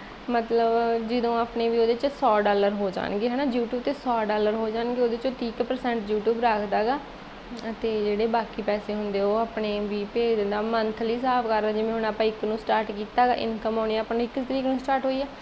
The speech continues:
ਜਾਂ ਇੱਕ ਤਰੀਕ ਨੂੰ ਆਪਾਂ, ਹੈ ਨਾ, ਅਕਾਊਂਟ ਬਣਾਇਆ ਆਪਦਾ, ਤਾਂ ਇੱਕ ਤਰੀਕ ਨੂੰ ਹਿਸਾਬ ਹੋਊਗਾ।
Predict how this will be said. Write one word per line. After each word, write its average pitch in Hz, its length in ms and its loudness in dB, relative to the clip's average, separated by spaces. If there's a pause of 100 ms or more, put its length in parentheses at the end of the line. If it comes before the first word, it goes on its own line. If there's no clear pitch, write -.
(580)
ਜਾਂ 240 100 0
ਇੱਕ 233 160 -4
ਤਰੀਕ 214 320 -2
ਨੂੰ 220 140 0
ਆਪਾਂ, 220 260 -4
ਹੈ 220 100 -4
ਨਾ, 233 140 -2
ਅਕਾਊਂਟ 220 320 0
ਬਣਾਇਆ 220 440 -2
ਆਪਦਾ, 214 240 -4 (560)
ਤਾਂ 220 80 0
ਇੱਕ 214 260 -2
ਤਰੀਕ 208 300 0
ਨੂੰ 214 400 -2
ਹਿਸਾਬ 240 460 0
ਹੋਊਗਾ। 208 380 0